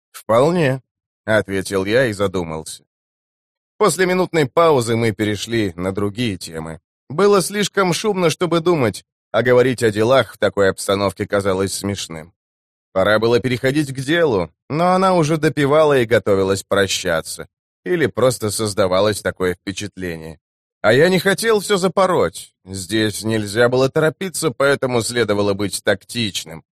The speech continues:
А я мог быть очень тактичным, или хотя бы попытаться это сделать.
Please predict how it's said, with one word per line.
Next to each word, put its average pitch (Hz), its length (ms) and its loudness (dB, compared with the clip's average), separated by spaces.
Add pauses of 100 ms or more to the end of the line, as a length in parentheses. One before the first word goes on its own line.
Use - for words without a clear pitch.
(240)
А 92 160 2
я 151 260 4
мог 202 300 0
быть 175 280 0
очень 139 480 0
тактичным, 90 720 -6 (260)
или 139 180 0
хотя 120 280 0
бы 120 120 0
попытаться 98 680 0
это 101 220 -2
сделать. 80 500 -14